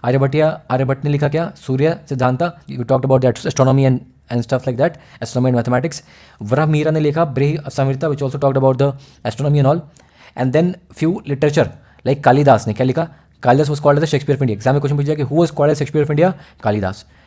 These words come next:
ठीक है। His was one of the famous work was अभिजन्ना शकुंतलम, very important, अभिजन्ना शकुंतलम किसका वर्क है? कालिदास का वर्क है। फिर देखो मृच्छकटिका, एग्जाम पूछे मृच्छकटिका is about what? मृच्छकटिका is a literature during the Gupta period written by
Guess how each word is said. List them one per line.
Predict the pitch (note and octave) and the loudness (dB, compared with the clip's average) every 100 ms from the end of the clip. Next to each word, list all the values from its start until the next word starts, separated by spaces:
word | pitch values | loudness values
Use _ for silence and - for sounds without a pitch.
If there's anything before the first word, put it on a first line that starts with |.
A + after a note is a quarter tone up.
| - | -8
ठीक | E3 | -4
है। | D3 - - | -4 -8 -4
His | D#3+ D3+ | -4 0
was | D3+ E3 | 0 0
one | - D3+ | -2 -4
of | |
the | D3+ | 0
famous | D#3+ F3 D3 | 0 0 0
work | D#3 D3 | 0 2
was | E3 E3 - - - | 0 -2 -18 -14 -4
अभिजन्ना | C#3 D#3 D3+ D#3+ F#3 F#3+ - _ | -2 2 2 4 2 0 -12 _
शकुंतलम, | - D3 C#3 C3+ G#2 - - - | -6 0 0 2 -2 -4 -16 -8
very | A#2 D#3+ E3 | -2 2 2
important, | C#3 G#2 G2+ | 0 -4 -4
अभिजन्ना | A#2 A#2+ C3+ | -4 -2 -2
शकुंतलम | C3 B2 A2 G2+ E2+ _ - | -2 -6 -6 -6 -10 _ -10
किसका | B2 D3+ | 0 2
वर्क | D3 - | 2 0
है? | |
कालिदास | - A#2 G#2+ - | 0 0 -2 -4
का | |
वर्क | G2 F#2+ | -10 -10
है। | - - - - | -14 -20 -20 -8
फिर | C#3+ | -4
देखो | D3+ F3+ | 0 2
मृच्छकटिका, | C3 E3 - C#3 C3+ B2+ F2+ - - A#2 | 2 0 0 -2 -2 -4 -8 -12 -12 0
एग्जाम | B2+ D#3 | 2 2
पूछे | D#3 | 0
मृच्छकटिका | D3+ D3+ D3+ D#3+ | 0 0 0 2
is | D#3 | 2
about | D#3+ C#3+ | 2 2
what? | C#3+ F#3+ - - C3 | 2 2 -4 -8 -4
मृच्छकटिका | B2 D3 D#3 | 0 0 2
is | D#3+ | 0
a | D3+ | 2
literature | C#3+ C#3+ D3 F#3 | 0 0 0 2
during | D3 D3 | 2 2
the | C#3+ | 0
Gupta | A#2 D3+ | 0 0
period | D3+ F#3+ G3+ - - | 2 0 0 -14 -8
written | C3 D3 | -2 2
by | D3 | 2